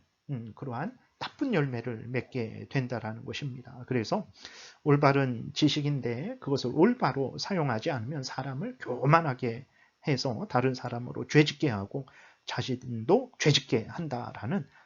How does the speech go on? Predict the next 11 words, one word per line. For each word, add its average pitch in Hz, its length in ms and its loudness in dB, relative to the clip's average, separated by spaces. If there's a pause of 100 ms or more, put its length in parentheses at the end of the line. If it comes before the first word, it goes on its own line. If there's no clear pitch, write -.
그런 127 300 4
의미예요. 147 720 0
그렇기 208 300 8
때문에 143 440 0 (300)
그 131 240 2
지식은 175 540 4
반드시 320 640 6
사랑으로 214 920 4 (360)
적용이 143 440 4
돼야 101 300 -8
돼요. - 160 -20